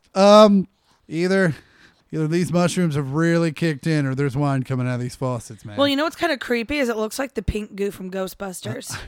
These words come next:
Speaker 1: <laughs> Ghostbusters Two?
Speaker 2: Isn't it in both?
Speaker 1: Uh, no, I think it's just in the second one.
Speaker 2: Is it just in the
Speaker 1: That's
Speaker 2: second
Speaker 1: when,
Speaker 2: one?
Speaker 1: 'cause it's the mood slime.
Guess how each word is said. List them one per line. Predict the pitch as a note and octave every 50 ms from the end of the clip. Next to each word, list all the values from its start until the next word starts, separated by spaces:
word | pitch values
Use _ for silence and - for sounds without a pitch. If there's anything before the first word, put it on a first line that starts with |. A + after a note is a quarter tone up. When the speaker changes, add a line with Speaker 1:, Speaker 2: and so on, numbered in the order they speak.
| - - - - - _ _ _
Speaker 1:
<laughs> | _ _ _ - - _ _ _ - C#3
Ghostbusters | D#3+ E3 C#3+ - F3 D#3+ B2+ - E3 D3+
Two? | - - E3+ E3+ E3 E3+ F#3 E3+ - _ _ _ _ _ - _ _ _ _ _ _ _
Speaker 2:
Isn't | - A3 G#3+ C#4 D4+
it | D4+ D#4 D4+
in | D4 C#4 C4
both? | A#3 A3+ A3+ C#4+ F4 - - - - _ _ _ _ _ _ _ _ _ _ _ _ _ _ _ _ _
Speaker 1:
Uh, | E3 D3+ D3+ D#3 D#3 D#3 D#3 D#3 D#3+
no, | E3 E3 F3 E3+
I | D#3+ D#3+
think | D#3 C#3+ F#3 F3+
it's | F3 D3+ - -
just | F3+ D#3+ - -
in | D#3+ D#3
the | C#3+
second | - - C#3+ C3+ B2+ - A#2+ G#2
one. | G2+ G2 G2 - - _ _ -
Speaker 2:
Is | G#3+ G#3
it | A3+ A3+
just | G#3+ A3 - -
in | A3+
the | A3 -
Speaker 1:
That's | D3+ D#3
Speaker 2:
second | - D#3
Speaker 1:
when, | D#3+ D3
Speaker 2:
one? | - D#3+
Speaker 1:
'cause | D#3+ C#3
it's | C#3 D3+ B2+ -
the | - - C#3+
mood | C#3 C#3 C#3+ D3+ D#3 C3+
slime. | - - C3+ A#2 G#2 F#2+ F#2 - A#2+